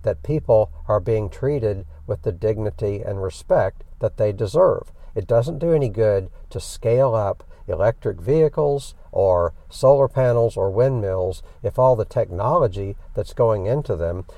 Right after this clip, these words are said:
has lots and lots of impact that nobody is measuring and nobody is paying attention to. It says here, "We're going to ensure that all U S government installations, buildings, and facilities are more efficient and climate ready,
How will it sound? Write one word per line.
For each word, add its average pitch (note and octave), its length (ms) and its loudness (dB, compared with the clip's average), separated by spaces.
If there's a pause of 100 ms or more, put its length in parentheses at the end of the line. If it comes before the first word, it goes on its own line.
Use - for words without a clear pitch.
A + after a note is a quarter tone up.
has G#2+ 320 -2
lots B2+ 300 0
and A#2 100 -4
lots G#2 300 -2
of F2+ 100 -10
impact A2 680 -4 (180)
that F#2 140 -2
nobody B2+ 400 2
is C#3+ 160 0
measuring G#2+ 680 0 (180)
and G#2 120 -4
nobody G2 460 0
is G2 140 -6
paying F#2+ 300 -4
attention C#3 480 -4
to. - 240 -6 (1600)
It A2 80 -4
says B2 320 4
here, A#2+ 200 4
"We're G#2 120 2
going A2+ 300 4
to G#2+ 140 0
ensure C#3+ 500 2
that G#2+ 140 4
all C#3+ 280 6
U C3 240 4
S A2+ 180 4
government G#2+ 460 2
installations, G#2+ 1000 0
buildings, A2 640 2
and G2+ 160 0
facilities G2 840 -2 (280)
are G2+ 160 4
more A#2+ 300 8
efficient A2+ 640 0
and F2+ 200 -6
climate A#2+ 460 2
ready, E2+ 420 0